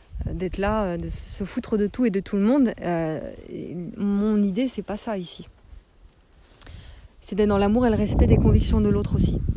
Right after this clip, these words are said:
Voilà. Voilà ce que je, je, je, je voulais te dire. J'espère que tu captes en fait ce que je, je veux te dire. Le fait de, de me remplir d'amour, c'est vraiment l'une des plus belles choses que j'ai su m'offrir ces dernières années.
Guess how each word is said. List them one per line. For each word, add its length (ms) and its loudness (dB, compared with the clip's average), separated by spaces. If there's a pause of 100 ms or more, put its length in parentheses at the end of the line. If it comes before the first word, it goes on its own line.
(1600)
Voilà. 220 4 (760)
Voilà 160 8
ce 80 -6
que 140 8
je, 240 4
je, 360 4
je, 320 0
je 160 -2
voulais 260 2
te 80 -4
dire. 240 2
J'espère 320 -4
que 300 -2
tu 160 -12
captes 280 -2
en 80 -4
fait 140 -4
ce 80 -6
que 120 -6
je, 260 -6
je 140 -10
veux 60 -8
te 80 -10
dire. 240 -4 (520)
Le 80 2
fait 140 4
de, 200 4
de 160 0
me 160 4
remplir 420 2
d'amour, 500 2 (200)
c'est 260 -8
vraiment 400 2
l'une 440 4
des 160 8 (320)
plus 120 -4
belles 240 4
choses 380 -2 (720)
que 120 2
j'ai 160 2
su 200 2
m'offrir 440 2
ces 140 -6
dernières 360 0
années. 180 8